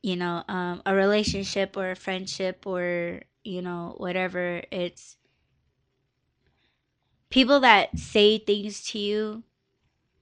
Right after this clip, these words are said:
you know, it's, um, I'm pretty sure somewhere there's some truth to it, um, because you're the only one that knows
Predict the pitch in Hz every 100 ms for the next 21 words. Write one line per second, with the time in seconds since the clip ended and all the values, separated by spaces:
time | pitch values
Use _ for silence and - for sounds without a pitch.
0 | _ _ 220 190 190 185 185 180 - 190
1 | 185 - - 180 175 175 170 170 175 180
2 | _ _ _ _ _ _ _ _ _ _
3 | _ _ - 226 311 349 320 - 233 226
4 | - - 190 196 196 202 202 202 196 190
5 | 196 - 190 175 - - 185 190 - 226
6 | 233 240 - _ _ _ _ _ _ _
7 | _ _ _ _ _ - 196 196 190 180
8 | 180 - _ _ _ _ 208 208 220 208
9 | 202 196 190 190 - _ _ _ _ _
10 | - 220 254 294 269 226 226 233 208 208
11 | 214 214 190 - 190 190 190 190 185 -